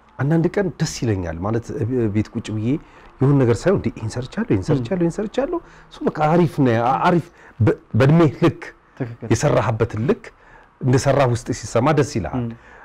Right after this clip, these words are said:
Speaker 1: ስፔሻሊ አሁን ለምሳሌ እንዳልከው የተለያዩ ትልልቅ መድረኮችን መምራት፣ እንዴ ይሄን መድረክ መርቼው ነበር እንዲህ እስክል ድረስ
Speaker 2: ም።
Speaker 1: ሳስበው ወደኋላ፣ እ፣ የበዓል ዝግጅቶች ላይ፣
Speaker 2: ም።
Speaker 1: እ፣ ራሴ ፕሮዲውስ አድርጌ
Speaker 2: ኦኬ።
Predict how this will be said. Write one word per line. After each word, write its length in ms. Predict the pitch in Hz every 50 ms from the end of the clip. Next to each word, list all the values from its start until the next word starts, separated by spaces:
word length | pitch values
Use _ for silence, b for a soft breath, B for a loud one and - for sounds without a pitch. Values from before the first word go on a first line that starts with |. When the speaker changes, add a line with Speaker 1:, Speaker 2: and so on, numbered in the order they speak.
| B B
Speaker 1:
ስፔሻሊ 400 | - - - 123 117 131 120 117 117
አሁን 160 | 110 110 107
ለምሳሌ 320 | 110 107 104 - - 101 95
እንዳልከው 480 | 101 101 98 98 95 - - - 98 98
የተለያዩ 340 | 98 95 - 151 - 349 302 247
ትልልቅ 300 | - 165 240 294 - -
መድረኮችን 540 | - 113 87 87 87 - - 85 - - 90 87
መምራት፣ 420 | 85 82 82 80 85 80 82 78 - b b b b b b b b b b _ -
እንዴ 40 | 127
ይሄን 200 | 156 120 110 101
መድረክ 260 | 98 95 85 92 85 -
መርቼው 300 | 104 95 - - 123 131
ነበር 220 | 165 175 - 320
እንዲህ 180 | 226 127 104 92
እስክል 200 | - - - 82
ድረስ 240 | 76 85 85 82 -
Speaker 2:
ም። 120 | - - B B B B
Speaker 1:
ሳስበው 460 | - - 95 92 - - 98 82 90
ወደኋላ፣ 400 | 92 90 95 85 78 85 85 82 82 80 78 B B B B B B B B -
እ፣ 80 | 107 110 117 123 123 123 123 123 120 120 117 117 113 117
የበዓል 340 | 113 117 117 123 113 123 110
ዝግጅቶች 500 | 98 101 90 85 80 - - 87 82 - -
ላይ፣ 200 | 87 87 85 85
Speaker 2:
ም። 80 | 85 - b b b b b b b b -
Speaker 1:
እ፣ 80 | 82 90 90 90 90 87 -
ራሴ 260 | 113 117 120 120 - - 101
ፕሮዲውስ 340 | - - 107 98 95 87 90
አድርጌ 320 | 92 85 80 78 76 - 85 82 80 80 -
Speaker 2:
ኦኬ። 200 | 127 117 -